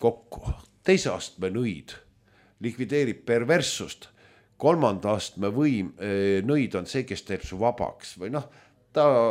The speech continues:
oriahelates, ta nagu vabastab nõid. Eh, ta tõmbab su orjusest ehk pe-, perverssusest, eh, vabastab. Ja neljas astme nõid teeb totaalse muutumise. Ja see on, pereliinid arenguruumidega on läbi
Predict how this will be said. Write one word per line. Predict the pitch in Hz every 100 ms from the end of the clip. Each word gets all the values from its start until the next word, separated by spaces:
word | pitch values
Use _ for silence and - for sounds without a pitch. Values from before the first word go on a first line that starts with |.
| 98 131
oriahelates, | 160 135 123 123 107 80 - 85 -
ta | 127
nagu | 117 101
vabastab | 110 123 95 - - 69
nõid. | 82 101 90 69 - - _ _ _ _ _ _
Eh, | 78 95 95 98 95
ta | 127 123
tõmbab | 120 143 113 -
su | 101 120
orjusest | 123 98 80 78 78 -
ehk | 87 - -
pe-, | 90
perverssusest, | 85 113 107 131 131 - 87 87 82 - -
eh, | 85 82 82
vabastab. | 107 80 - - - - - _ -
Ja | 95
neljas | 110 147 113 90 90
astme | 95 - 95
nõid | 104 101 76 -
teeb | - -
totaalse | - - 101 90 -
muutumise. | 85 87 - 67 76 - - _ _ _ - - - - - -
Ja | 98 110 113
see | 107 185 202
on, | 143 117 117 117
pereliinid | 180 147 180 147 98
arenguruumidega | 135 135 98 - 107 139 120 92 85 87
on | 92
läbi | 117 120